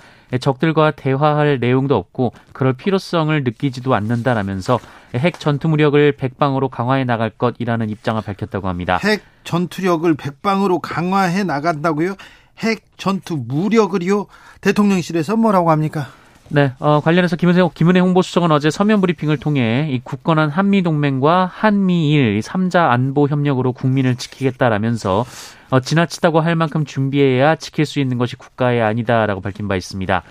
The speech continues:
Speaker 1: 아, 또한 윤석열 대통령도 한미동맹은 물론 한미일 삼자 안보 협력을 더 강화해 나가겠다라고 했다고 전했습니다.
Speaker 2: 지나치다 할 만큼 잘 준비하겠다. 필요하죠. 반드시 그래야 됩니다. 그런데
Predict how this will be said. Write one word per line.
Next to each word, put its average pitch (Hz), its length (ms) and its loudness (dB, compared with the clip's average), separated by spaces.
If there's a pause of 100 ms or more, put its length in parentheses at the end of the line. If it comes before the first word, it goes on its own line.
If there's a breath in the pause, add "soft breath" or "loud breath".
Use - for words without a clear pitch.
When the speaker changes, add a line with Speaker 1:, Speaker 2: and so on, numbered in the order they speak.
(400 soft breath)
Speaker 1:
아, 135 80 -2
또한 170 300 2
윤석열 156 340 2
대통령도 156 760 2
한미동맹은 160 640 0
물론 120 480 0
한미일 175 480 -2
삼자 180 400 -2
안보 127 300 0
협력을 123 400 0 (300 loud breath)
더 127 200 0
강화해 147 420 0
나가겠다라고 104 920 -2
했다고 104 400 -2
전했습니다. 92 540 -4
Speaker 2:
지나치다 202 840 2
할 196 120 0
만큼 202 440 0
잘 185 220 0
준비하겠다. 180 760 0
필요하죠. 202 680 2 (160 loud breath)
반드시 202 380 -2
그래야 208 340 4
됩니다. 170 340 2
그런데 185 480 0